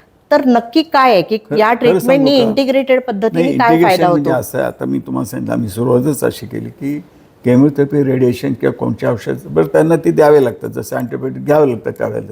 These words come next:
Speaker 2: त्याचा त्रास होतो, विकनेस येतो, तसं अर्थात ते स्पष्टपणे सांगितलेलं असतं. आता हे जे साईड इफेक्ट्स आहेत, हे रेडिएशन, केमोथेरपी, क्या, या गोष्टी आयुर्वेदाने चांगल्या पद्धतीने बऱ्या होऊ शकतात. मनुष्यात त्याची तीव्रता कमी होते.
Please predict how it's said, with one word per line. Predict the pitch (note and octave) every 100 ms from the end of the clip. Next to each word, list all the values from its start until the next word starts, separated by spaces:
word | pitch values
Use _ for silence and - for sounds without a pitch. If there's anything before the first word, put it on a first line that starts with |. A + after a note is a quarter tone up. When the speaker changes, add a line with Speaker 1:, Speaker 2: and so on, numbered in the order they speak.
| -
Speaker 2:
त्याचा | - -
त्रास | G3+ E3 D3 C#3
होतो, | A#2+ B2+ A#2 -
विकनेस | - - B2+ -
येतो, | - B2+ A2+ -
तसं | - - - - - - - -
अर्थात | D#3 F#3
ते | F3+ F#3 D#3
स्पष्टपणे | - F3+ - F3+ F3 F3 - _ _ -
सांगितलेलं | C#3 C#3+ D#3+ D#3 C3 A2+
असतं. | - G2+ - _ _ _ _ -
आता | D3+ -
हे | G#2+ B2+ F3+
जे | F#3+
साईड | - F3 F3+
इफेक्ट्स | E3+ E3 -
आहेत, | D3 D3 - -
हे | C#3
रेडिएशन, | C#3 C#3+ C#3+ - D3 C3+
केमोथेरपी, | C#3+ C#3 C3+ C3+ C#3 C#3 -
क्या, | C3+ B2 - _ D#3+
या | E3
गोष्टी | F3 -
आयुर्वेदाने | F#3 E3 E3+ F3 F3+
चांगल्या | F3+ E3 F3 F3
पद्धतीने | F3 D#3+ E3+ F3+
बऱ्या | F3+ F3
होऊ | F3
शकतात. | E3 E3 - D3+ _ _ _ -
मनुष्यात | C3+ C#3 C#3+ E3+ D3
त्याची | D3+ C#3
तीव्रता | D#3 D#3 C#3+ C#3 C#3
कमी | B2 A#2+ A#2
होते. | A#2